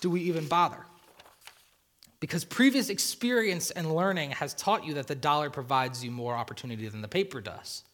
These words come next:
History. We do it because of history. Because, listen, science says that they're the same.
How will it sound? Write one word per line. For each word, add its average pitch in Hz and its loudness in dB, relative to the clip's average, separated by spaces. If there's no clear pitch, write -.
History. 139 -2
We 131 -6
do 165 2
it 160 -4
because 151 -4
of 135 -8
history. 127 -6
Because, 160 0
listen, 98 0
science 220 0
says 147 0
that 143 -2
they're 123 -2
the 104 -10
same. 95 -8